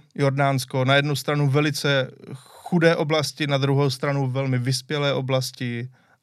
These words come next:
A i ta, i teplotně je to velký rozdíl.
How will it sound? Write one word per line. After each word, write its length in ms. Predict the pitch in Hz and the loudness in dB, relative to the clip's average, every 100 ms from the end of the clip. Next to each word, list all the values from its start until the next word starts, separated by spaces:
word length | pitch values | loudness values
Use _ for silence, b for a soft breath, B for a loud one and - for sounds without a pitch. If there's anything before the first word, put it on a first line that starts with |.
| - | -4
A 400 | 117 117 117 117 120 170 190 - _ _ _ _ _ _ | -2 0 0 -2 -6 -14 -16 -18 _ _ _ _ _ _
i 80 | 165 | 0
ta, 140 | 143 165 | 4 4
i 100 | 170 | 4
teplotně 440 | 156 170 262 - 123 | 2 0 -2 0 -2
je 60 | |
to 120 | 117 | -2
velký 300 | 117 117 - | -4 -4 -6
rozdíl. 420 | 123 117 - - | -8 -8 -10 -12